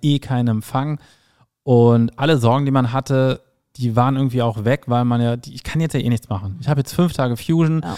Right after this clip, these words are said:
Speaker 1: jetzt erreicht mich keiner. Äh, für mich natürlich auch, die Kinder sind nicht da, die waren meistens nicht mit auf der Fusion.
Speaker 2: <laughs>
Speaker 1: Und in diesem Rahmen ist es dann unglaublich cool,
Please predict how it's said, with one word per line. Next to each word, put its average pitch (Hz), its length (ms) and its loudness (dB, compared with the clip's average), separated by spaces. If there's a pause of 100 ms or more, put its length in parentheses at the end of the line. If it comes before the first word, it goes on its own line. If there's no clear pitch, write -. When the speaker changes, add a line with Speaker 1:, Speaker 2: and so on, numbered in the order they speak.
(180)
Speaker 1:
jetzt 139 160 0
erreicht 139 300 0
mich 147 120 -2
keiner. 139 540 0 (300)
Äh, 120 120 -4
für - 140 -4
mich 127 160 2
natürlich 117 260 0
auch, 107 60 -4
die 107 100 -6
Kinder 139 300 0
sind 127 100 -2
nicht 123 180 -4
da, 123 140 0
die 113 100 0
waren 101 260 -2
meistens 110 500 -6
nicht 107 340 -6
mit 117 140 -4
auf 113 100 -4
der 117 120 -8
Fusion. 120 340 -4
Speaker 2:
<laughs> 254 840 8
Speaker 1:
Und 123 480 4
in 135 160 0
diesem 190 300 4
Rahmen 156 720 0 (160)
ist 135 180 -2
es 131 260 -4
dann 113 200 -2
unglaublich 139 600 -2 (260)
cool, 131 600 2